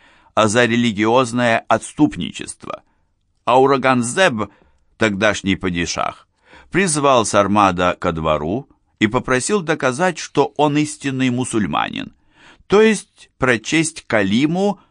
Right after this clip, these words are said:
«Ла илляха илляллах Мухаммедур Расулаллах»,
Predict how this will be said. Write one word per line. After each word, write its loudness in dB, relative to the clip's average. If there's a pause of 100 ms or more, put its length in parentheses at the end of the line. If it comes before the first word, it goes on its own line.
(120)
«Ла 2
илляха 2
илляллах 2
Мухаммедур 2
Расулаллах», 2